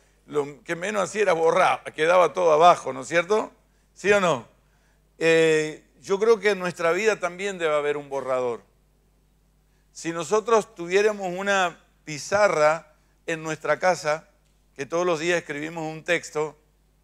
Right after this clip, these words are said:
que todos los días escribimos algo, necesitamos un borrador.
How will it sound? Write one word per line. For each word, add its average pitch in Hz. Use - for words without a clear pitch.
que 139
todos 165
los 160
días 165
escribimos 165
algo, 147
necesitamos 165
un 175
borrador. 151